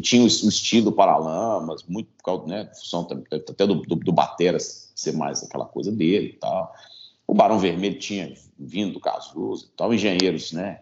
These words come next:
Aquela, aquele rock romântico do, do Humberto Gessinger, aquele homem louro, aquele Thor magrelo, né?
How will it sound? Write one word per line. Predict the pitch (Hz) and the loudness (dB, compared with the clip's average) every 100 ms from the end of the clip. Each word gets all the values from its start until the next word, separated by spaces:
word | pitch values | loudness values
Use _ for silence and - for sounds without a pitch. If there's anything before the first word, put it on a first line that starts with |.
| _ | _
Aquela, | - 65 | -12 -12
aquele | - - 71 | -12 -8 -8
rock | 71 - 95 - | -4 2 2 2
romântico | 87 92 76 90 104 92 - 80 | 0 0 2 2 0 -2 -6 -6
do, | 76 65 _ _ _ _ | -6 -8 _ _ _ _
do | 101 | -2
Humberto | 87 98 98 - | 4 4 4 -2
Gessinger, | 90 107 - - | 0 2 0 -8
aquele | - 85 | -8 -6
homem | 90 90 73 | -4 -4 -6
louro, | 76 101 104 76 | 0 2 2 0
aquele | 87 78 | -6 -8
Thor | _ 92 92 87 - | _ 2 2 -2 -8
magrelo, | 76 80 98 127 92 87 | -10 -4 0 0 0 -4
né? | 98 | -8